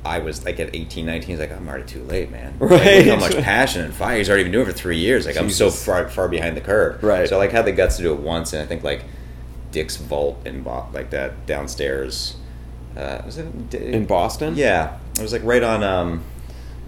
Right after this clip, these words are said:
Speaker 1: uh, on Boylston, and it was,
Speaker 2: Okay.
Speaker 1: like, downstairs. Anyways, doesn't matter. I did it once, like, five minutes, and it was, it was garbage, 'cause I was also, like, twenty,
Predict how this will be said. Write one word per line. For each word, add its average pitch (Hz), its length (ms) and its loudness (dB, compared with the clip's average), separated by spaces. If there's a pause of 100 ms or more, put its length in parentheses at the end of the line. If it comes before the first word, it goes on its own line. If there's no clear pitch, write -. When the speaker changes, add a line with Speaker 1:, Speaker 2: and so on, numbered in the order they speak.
(840)
Speaker 1:
uh, 87 240 0
on 92 140 -2
Boylston, 78 520 2
and - 120 -8
it 78 60 -2
was, 104 140 2
Speaker 2:
Okay. 80 180 4
Speaker 1:
like, 87 100 2
downstairs. 98 680 2
Anyways, 67 340 -4
doesn't 64 160 -6
matter. 55 240 -6
I 69 60 -2
did 78 180 -2
it - 100 -6
once, 73 260 -4
like, 69 100 -4
five 69 280 -2
minutes, 67 260 -6
and 71 80 -6
it 65 60 -6
was, 64 160 -8 (260)
it - 40 -10
was 67 120 -10
garbage, 62 420 -6
'cause - 100 -10
I 104 60 0
was 95 160 -2
also, 107 220 -2
like, 87 160 0
twenty, 82 400 4